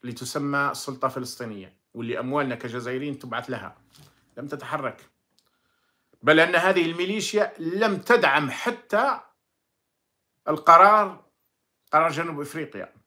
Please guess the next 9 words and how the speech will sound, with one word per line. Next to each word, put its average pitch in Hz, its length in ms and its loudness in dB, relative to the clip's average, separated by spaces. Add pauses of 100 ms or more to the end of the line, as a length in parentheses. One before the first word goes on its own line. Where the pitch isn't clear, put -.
(600)
ولم 202 500 6
تقدم 196 640 -2
ولا 277 220 10
شيء 240 360 0
لجنوب 196 340 -2
إفريقيا، 165 720 -8 (1040)
ولم 220 320 10
تعلن 220 320 6
صراحة 226 540 8